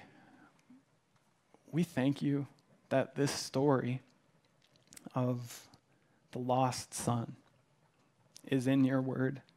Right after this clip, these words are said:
that we can read through and get a glimpse of what you, as our heavenly Father, are like. And God, you are full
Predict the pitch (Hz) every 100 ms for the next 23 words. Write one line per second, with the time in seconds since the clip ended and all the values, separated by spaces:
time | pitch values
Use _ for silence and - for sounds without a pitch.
0 | _ - - - - 143 143 147 165 139
1 | 139 143 135 - 143 139 131 131 127 151
2 | 143 123 117 143 143 135 - - - -
3 | - - _ - - - - - - _
4 | _ - 131 135 139 139 131 135 135 127
5 | 127 139 - 127 127 123 - 143 143 147
6 | 139 - 120 120 123 123 120 - _ _
7 | - 123 - - - - - - - -
8 | _ _ _ _ _ _ 135 131 131 127
9 | 135 135 139 123 120 - - 127 127 120
10 | 120 117